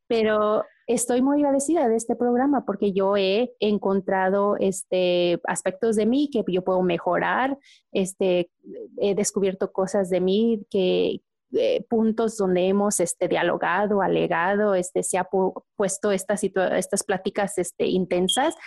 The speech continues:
porque, eh, yo veo ahora que hay cosas que me importan más que otras y he aprendido mucho de mí misma, de ustedes y, pues, estoy aquí en, en viviendo en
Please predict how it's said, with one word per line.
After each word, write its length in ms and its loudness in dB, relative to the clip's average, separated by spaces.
porque, 640 0
eh, 340 0
yo 200 0
veo 280 0
ahora 400 0
que 280 2
hay 200 -2
cosas 320 -2
que 100 -2
me 120 2
importan 580 -2
más 200 -2
que 140 0
otras 560 0
y 300 0
he 100 0
aprendido 440 0
mucho 240 0
de 100 2
mí 140 2
misma, 640 2
de 260 2
ustedes 840 0
y, 680 0
pues, 140 -2
estoy 320 0
aquí 500 0
en, 380 2
en 140 0
viviendo 480 2
en 280 0